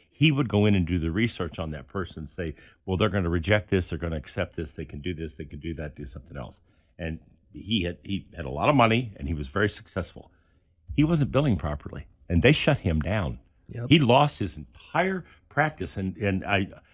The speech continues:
Speaker 1: I know that because the C E O of the hospital that he was consulting for told me, "This is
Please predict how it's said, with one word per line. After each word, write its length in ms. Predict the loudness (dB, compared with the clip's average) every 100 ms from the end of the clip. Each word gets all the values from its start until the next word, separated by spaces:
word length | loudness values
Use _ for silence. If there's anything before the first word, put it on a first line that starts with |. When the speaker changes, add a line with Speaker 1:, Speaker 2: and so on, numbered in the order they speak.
| -10
Speaker 1:
I 80 | -2
know 300 | 4 6 6
that 260 | 4 0 -2
because 520 | 0 4 4 4 -2 -16 _ _
the 60 | -2
C 360 | 2 2 4
E 40 | 6
O 100 | 6
of 100 | 4
the 60 |
hospital 480 | 4 4 4 2 0
that 120 | 0
he 140 | -2 -2
was 160 | -2
consulting 500 | -6 -4 0 0 0
for 180 | -4 -4
told 260 | 0 2 2
me, 180 | 2 -4 -16 _ _
"This 240 | 2 2
is 180 | 0 -4